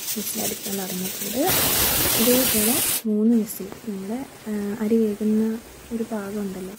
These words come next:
ആ പാകം അനുസരിച്ച് വിസിൽ അടിക്കണം. ഇവിടെ മൂന്ന് വിസിൽ അടിച്ചപ്പോൾ തന്നെ വെന്ത് കിട്ടി. ഇനി നമ്മൾ പ്രഷറെല്ലാം പോയി കഴിയുമ്പം പതുക്കെ കുക്കർ എടുത്തിട്ട്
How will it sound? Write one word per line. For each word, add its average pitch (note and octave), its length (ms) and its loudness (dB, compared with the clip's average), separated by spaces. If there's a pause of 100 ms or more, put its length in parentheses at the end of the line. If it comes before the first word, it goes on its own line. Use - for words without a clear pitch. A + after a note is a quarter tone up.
(100)
ആ G#3 40 -10 (100)
പാകം G3+ 260 -6
അനുസരിച്ച് - 420 4 (280)
വിസിൽ - 260 4
അടിക്കണം. F#3+ 360 2
ഇവിടെ G#3+ 320 4
മൂന്ന് G#3+ 320 6
വിസിൽ G#3+ 280 0
അടിച്ചപ്പോൾ G3 460 -10
തന്നെ G#3+ 240 -6 (480)
വെന്ത് G3 240 -2
കിട്ടി. G#3 300 -2 (500)
ഇനി C#4+ 100 -2
നമ്മൾ A#3 380 2 (200)
പ്രഷറെല്ലാം G3+ 640 -4
പോയി F#3+ 200 -8 (100)
കഴിയുമ്പം F#3+ 460 -6 (280)
പതുക്കെ A3+ 420 -8 (240)
കുക്കർ G#3 240 -8
എടുത്തിട്ട് G#3 460 -8